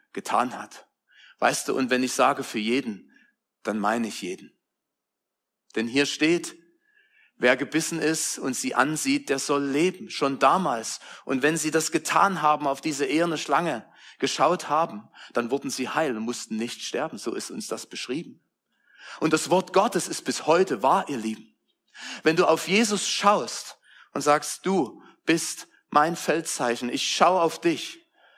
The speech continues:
dann darf ich dir zusprechen, dann wirst du gerettet werden und dann sollst du leben. Amen. "Der Herr ist mein Banner.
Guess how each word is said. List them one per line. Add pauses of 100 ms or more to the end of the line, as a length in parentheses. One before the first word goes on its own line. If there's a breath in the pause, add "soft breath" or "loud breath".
(140)
dann
darf
ich
dir
zusprechen,
dann
wirst
du
gerettet
werden
und
dann
sollst
du
leben. (800)
Amen. (4000)
"Der (100)
Herr (520 soft breath)
ist
mein
Banner.